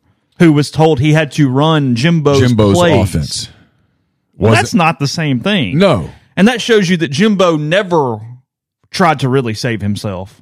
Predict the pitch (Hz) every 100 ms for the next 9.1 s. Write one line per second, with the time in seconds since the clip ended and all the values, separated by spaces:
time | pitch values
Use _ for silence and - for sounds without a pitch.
0 | - 160 165 175 185 156 127 143 - 147
1 | 131 127 131 120 - 101 104 113 - -
2 | _ _ _ _ _ _ _ - 233 262
3 | 220 165 220 165 151 196 196 175 156 165
4 | 160 151 135 - 151 165 170 - _ _
5 | _ _ _ 165 147 135 113 95 92 -
6 | - _ _ _ 135 110 101 - - _
7 | _ _ _ _ _ _ _ _ - 175
8 | 113 - 233 220 208 208 214 262 277 -
9 | -